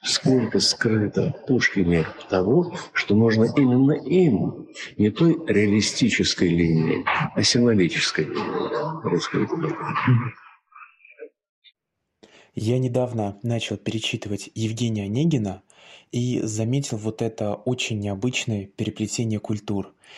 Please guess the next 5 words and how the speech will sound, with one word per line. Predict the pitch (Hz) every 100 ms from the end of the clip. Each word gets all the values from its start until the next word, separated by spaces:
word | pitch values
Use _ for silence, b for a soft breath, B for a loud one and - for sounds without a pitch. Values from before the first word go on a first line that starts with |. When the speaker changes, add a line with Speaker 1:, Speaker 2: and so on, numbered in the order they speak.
| B -
Speaker 2:
И | 120
французской | - 123 110 127 - 123
культуры | - 110 117 107
девятнадцатого | 110 110 110 101 - - 101
века, | 98 95 - 95